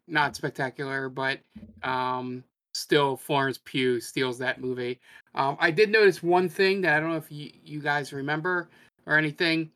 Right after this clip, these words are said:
Um, I didn't realize that they also had the mom do the pose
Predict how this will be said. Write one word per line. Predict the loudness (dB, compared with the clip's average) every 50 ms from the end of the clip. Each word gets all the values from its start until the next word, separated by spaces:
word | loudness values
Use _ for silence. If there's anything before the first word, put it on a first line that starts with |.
| _ _ _ _ -4
Um, | 0 0 2 2 2 0 0 -2 -4 0
I | 2 2
didn't | 2 4 4 4
realize | 4 6 6 4 4 2
that | 0 -2
they | 0 0 0 0 -2 -4
also | -4 -4 -4 -4 -2 -2 -2 -2
had | -2 0 0 0 0 -2
the | -4
mom | -4 -2 -2 0 0 0 0 0 0 -2
do | -4 -4 -2
the | -2 -2
pose | -4 0 2 4 4 4 4 2 -2 -6 -10 -16